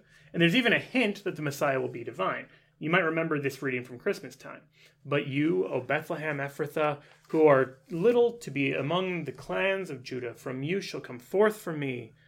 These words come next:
one who is to be ruler in Israel, whose origin is from of old, from ancient days." That's Micah five, verse two.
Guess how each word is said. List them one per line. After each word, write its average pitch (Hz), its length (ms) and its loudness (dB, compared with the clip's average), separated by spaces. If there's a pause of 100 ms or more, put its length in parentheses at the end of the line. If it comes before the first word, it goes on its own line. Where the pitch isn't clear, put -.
(260)
one 180 300 4
who 156 120 -4
is 143 140 -2
to - 80 -16
be 131 100 -4
ruler 196 560 4
in 175 80 6
Israel, 127 540 -2 (300)
whose 147 160 -2
origin 190 500 8
is 139 120 -2
from 143 300 -2
of 123 200 -6
old, 170 400 8
from - 220 -10
ancient 135 380 -6
days." - 640 -12 (460)
That's 131 180 -12
Micah 135 280 0
five, 120 440 -4
verse - 320 -14
two. - 400 -10